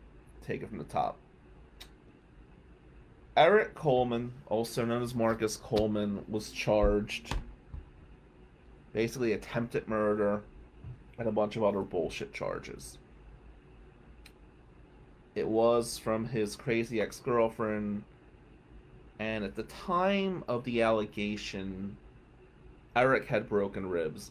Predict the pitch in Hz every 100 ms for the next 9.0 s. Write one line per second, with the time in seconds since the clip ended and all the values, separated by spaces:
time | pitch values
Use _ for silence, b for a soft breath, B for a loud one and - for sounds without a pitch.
0 | - 131 135 156 220 277 285 - - -
1 | - - - - - - - - - 143
2 | 147 - 135 135 139 135 - 156 127 120
3 | 123 107 101 110 113 - - 120 110 107
4 | 104 104 90 82 - - - - - -
5 | - - - - - - - - - -
6 | - - - 127 123 131 120 110 110 -
7 | 135 123 131 127 120 113 123 - - -
8 | - - - - - - 104 90 78